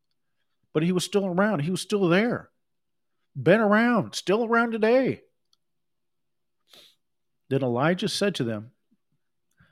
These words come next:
"Oh, he was a nice pastor, a really kind man. He was a nice guy." Okay, here's the nice guy. Here's your nice guy. Then Elijah said to them, "Seize the prophets of Baal. Do not let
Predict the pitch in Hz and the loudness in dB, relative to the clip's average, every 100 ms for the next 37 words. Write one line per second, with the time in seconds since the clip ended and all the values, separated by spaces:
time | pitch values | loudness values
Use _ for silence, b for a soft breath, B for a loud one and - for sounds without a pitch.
0 | _ _ _ - 180 165 180 180 139 156 | _ _ _ -10 -6 -4 -6 -6 -8 -6
1 | 143 190 156 - 123 127 - 170 180 - | -4 -4 -4 -4 -6 -6 -8 -12 -12 -20
2 | b b b 180 220 220 - 247 247 196 | b b b -4 0 -2 -2 -2 0 0
3 | 120 113 127 151 165 _ _ _ _ _ | -2 -2 -2 -2 -6 _ _ _ _ _
4 | _ B B B B B B _ _ _ | _ B B B B B B _ _ _
5 | _ _ _ _ _ _ _ _ _ _ | _ _ _ _ _ _ _ _ _ _
6 | _ _ _ _ _ - 196 185 190 196 | _ _ _ _ _ -4 0 2 2 4
7 | 196 - 220 208 117 - 135 - 135 139 | 2 2 2 2 -2 -6 -12 -8 -10 -10
8 | - 165 165 147 139 147 120 165 160 143 | -10 -8 -4 -4 -4 -4 -4 -4 -2 -2
9 | 143 107 b b b 147 135 143 185 190 | -4 -8 b b b 2 4 4 4 2
10 | - 160 156 165 - 127 117 117 - - | 2 4 4 2 -10 -6 -4 -6 -16 -14
11 | - 175 208 196 196 - 165 160 180 147 | 0 4 4 4 2 6 8 8 4 -4
12 | 151 131 139 131 113 - _ _ _ _ | -4 2 4 4 4 -2 _ _ _ _
13 | _ - 127 180 180 151 143 139 131 127 | _ -4 2 4 6 6 4 0 -2 -2